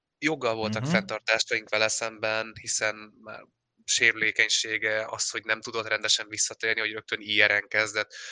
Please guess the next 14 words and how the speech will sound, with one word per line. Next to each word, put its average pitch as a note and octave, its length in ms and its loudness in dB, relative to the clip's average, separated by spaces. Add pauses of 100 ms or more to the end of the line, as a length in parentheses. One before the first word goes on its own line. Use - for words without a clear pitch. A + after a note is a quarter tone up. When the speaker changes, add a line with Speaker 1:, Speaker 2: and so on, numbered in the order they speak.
Speaker 1:
hogy A#2 220 -12
a A2+ 40 -6
csapat - 360 -4
ment A2 260 4
nélküle G#2 480 2
is, G#2+ 220 2
hogy G#2+ 140 -6
Nakua, G2+ 720 -2
meg G2+ 220 -4
Tutu, G#2 480 -14 (600)
ugye G2+ 120 -6
a G2+ 40 -4
kedvenc G#2+ 400 2
kalandoraink, G#2 720 -2